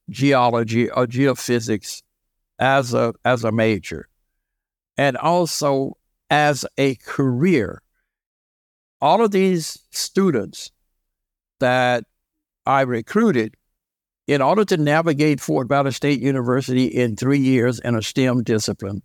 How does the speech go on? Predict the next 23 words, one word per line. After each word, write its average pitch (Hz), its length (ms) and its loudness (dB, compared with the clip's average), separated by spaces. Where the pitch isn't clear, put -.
and 127 180 0
then 147 220 2
go 151 260 2
on 180 220 0
to 180 120 0
the 165 100 2
University 143 580 0
of 123 80 -2
Oklahoma 131 500 0
or 113 220 0
U 123 160 2
N 131 60 2
L 127 260 2
V 117 400 0
and, 110 280 -2
and 113 160 0
later 117 280 2
on 117 260 0
some 117 160 -4
of 113 60 0
the 107 140 2
other 131 180 0
universities, 110 800 -2